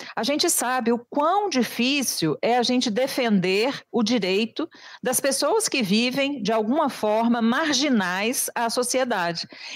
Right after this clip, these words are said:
E as pessoas idosas institucionalizadas, elas ainda são, é, de muitas maneiras, excluídas da convivência comunitária, da convivência familiar. Então, isso aí foi outra,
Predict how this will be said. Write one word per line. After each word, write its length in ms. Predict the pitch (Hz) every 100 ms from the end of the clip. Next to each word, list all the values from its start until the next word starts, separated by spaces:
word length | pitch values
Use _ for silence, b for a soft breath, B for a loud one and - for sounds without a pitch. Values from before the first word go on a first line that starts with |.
| 254
E 100 | 294
as 120 | 339
pessoas 400 | 370 359 311 277
idosas 500 | 247 208 208 196 185
institucionalizadas, 1200 | 233 214 208 202 190 175 160 165 180 247 190 165 - b b b
elas 300 | 247 277 285
ainda 600 | - 254 247 339 453 370
são, 440 | 226 - 196 214 240 B B B -
é, 240 | 185 -
de 120 | 180 226
muitas 400 | 240 392 311 254
maneiras, 560 | 214 180 190 226 220
excluídas 840 | 269 294 - 294 247 277 233 185 175
da 100 | -
convivência 680 | 262 254 226 185 185 185
comunitária, 760 | 196 214 254 214 214 214 214 196
da 80 | 180
convivência 600 | 208 185 180 170 175 180
familiar. 580 | 208 220 262 208 196 185
Então, 260 | 240 226 285
isso 220 | 302 -
aí 100 | 294
foi 220 | 302 294
outra, 680 | 294 349 427 440 - 359 320